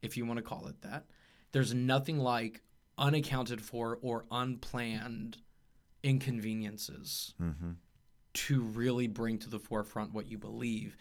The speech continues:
Speaker 2: Mm-hmm.
Speaker 1: because what you believe is really gonna be revealed in what you do.
Speaker 2: Yeah.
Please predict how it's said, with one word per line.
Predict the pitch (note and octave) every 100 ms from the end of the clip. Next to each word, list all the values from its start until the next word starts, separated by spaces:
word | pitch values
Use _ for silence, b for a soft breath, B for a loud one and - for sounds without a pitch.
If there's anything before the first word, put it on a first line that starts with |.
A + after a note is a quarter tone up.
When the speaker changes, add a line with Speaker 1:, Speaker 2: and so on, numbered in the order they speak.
| -
Speaker 2:
Mm-hmm. | C#2
Speaker 1:
because | C#2+ C#3 G#2+
what | B2+
you | C3
believe | G#2+ A2+ A2 B2 G#2+
is | G2+
really | A2 A2+ A2+ G#2+
gonna | A2 A2
be | A2
revealed | G#2+ G#2+ A2 A2
in | A2
what | G#2+
you | A#2
do. | - - - - _ B B
Speaker 2:
Yeah. | - D#2+ C#2